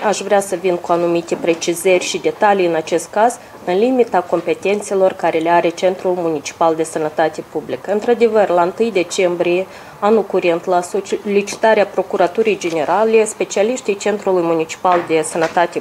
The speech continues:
Publică au fo-, au efectuat controale comune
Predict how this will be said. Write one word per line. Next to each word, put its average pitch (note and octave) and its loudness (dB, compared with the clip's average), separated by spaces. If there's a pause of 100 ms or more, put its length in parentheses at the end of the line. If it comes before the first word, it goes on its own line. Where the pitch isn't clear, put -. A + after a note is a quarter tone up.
Publică A#3 0 (440)
au A#3+ 2
fo-, G#3 0 (240)
au A3 6
efectuat G#3+ 0
controale A#3 2
comune F3+ 2